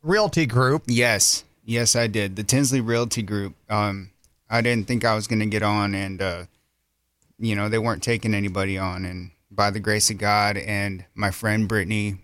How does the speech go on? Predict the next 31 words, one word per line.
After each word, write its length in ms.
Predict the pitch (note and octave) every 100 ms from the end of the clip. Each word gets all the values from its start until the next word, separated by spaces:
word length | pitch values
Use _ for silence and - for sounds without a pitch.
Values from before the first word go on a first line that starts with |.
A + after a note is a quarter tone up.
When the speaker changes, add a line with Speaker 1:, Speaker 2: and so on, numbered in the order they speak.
| _
Speaker 2:
my, 340 | A2 G#2 G2 F2+ -
my 180 | G#2
mentor 480 | G2+ A#2 B2+ - A2
now, 320 | G#2 G2+ G2 G#2 _ _ _ _ _ _ _ A2
um, 440 | G#2 F#2+ E2+ F#2 _ _ _ _
they, 180 | G#2+ G2
they 180 | G#2 A2
gave 240 | A2 A2
me 140 | A2
a 60 | F#2+
chance, 460 | - G#2+ G2+ F2+ F#2+
and 120 | F#2+
now 200 | G#2 G2+
it's, 260 | E2 - -
it's 260 | G2 -
time 280 | - G2+ G2
to 80 | F#2
work 280 | F#2 E2+ G#2+
now. 360 | G2 E2+ C#2 - _ _ _
Speaker 1:
So 160 | - D#3
Speaker 2:
Yeah. 60 | C#3+
Speaker 1:
you 340 | D3+ G3 A3
are 260 | F#3 D#3+ C3+
now 360 | C#3+ E3 E3+
with 260 | D3 F#3 F#3+
the 160 | G3 D#3+
Tinsley 440 | F3+ G3 D#3+ D#3+
Realty 380 | C#3+ E3+ - C3+
Group. 360 | B2 A#2 A2
So, 60 | C#3+
Speaker 2:
Yes. 360 | D#3 E3 C#3+